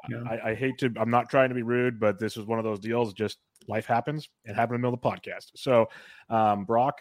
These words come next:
Speaker 2: before we take off, plug what you got going on at F T N, and we're gonna head on out of here.
Speaker 1: F T N fantasy dot com, and then, uh, I won't be a part of it, uh, but F T N Daily is where my work was found for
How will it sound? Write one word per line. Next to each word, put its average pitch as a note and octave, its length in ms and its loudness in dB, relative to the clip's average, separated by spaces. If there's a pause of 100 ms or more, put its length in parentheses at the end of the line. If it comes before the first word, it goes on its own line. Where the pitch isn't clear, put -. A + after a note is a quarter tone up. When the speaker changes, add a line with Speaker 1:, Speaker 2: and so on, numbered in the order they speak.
(140)
Speaker 2:
before A2 240 -4
we A#2+ 120 0
take A2+ 180 -6
off, C3 260 -4 (560)
plug C3 240 2
what C#3 160 -2
you B2+ 60 -8
got B2 160 0
going B2 140 0
on A#2+ 100 0
at A#2+ 60 2
F A#2 120 -2
T A#2+ 140 -6
N, C3 340 -6
and G2+ 220 -4
we're G2+ 120 -2
gonna G2 300 -4 (100)
head - 160 -8
on A2+ 140 -2
out F#2 120 -8
of F2 40 -14
here. D2 160 -16 (880)
Speaker 1:
F D#3+ 220 8
T F#3 180 8
N E3+ 140 8
fantasy F3 460 6
dot E3+ 280 8
com, F3 400 4
and C#3+ 200 4
then, D#3 280 4
uh, C#3 340 0
I C#3+ 140 8
won't D3+ 240 8
be D3+ 80 6
a D3+ 80 12
part D#3 260 8
of D3+ 140 8
it, D3+ 300 8
uh, C#3 240 0
but C3 280 2
F C#3 220 0
T D3 160 2
N C3 160 2
Daily C#3 520 4 (220)
is B2 460 0
where C3 220 4
my B2 300 0
work C3 340 2
was B2+ 240 -2 (160)
found C3 440 2
for C3 380 2